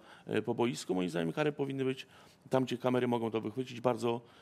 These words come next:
surowe i takie rzeczy powinny być piętnowane, bo to pokazuje również tym małym lu-, małym ludziom, małym piłkarzom,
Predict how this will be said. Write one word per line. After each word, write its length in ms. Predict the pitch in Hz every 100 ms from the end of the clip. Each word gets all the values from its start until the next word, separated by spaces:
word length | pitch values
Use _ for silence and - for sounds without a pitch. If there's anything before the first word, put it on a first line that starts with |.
| - -
surowe 440 | - 135 127 123
i 40 |
takie 240 | 120 120 117
rzeczy 180 | 117 120
powinny 220 | 120 120
być 120 | 113
piętnowane, 520 | 131 123 139 185 127
bo 100 | 117
to 200 | 113 135
pokazuje 460 | - 117 113 143 131
również 280 | 117 117 -
tym 180 | 117
małym 320 | 117 120 110 110
lu-, 120 | 110
małym 320 | 120 117 113
ludziom, 320 | 120 120 170
małym 180 | 151 113
piłkarzom, 480 | 113 110 110 135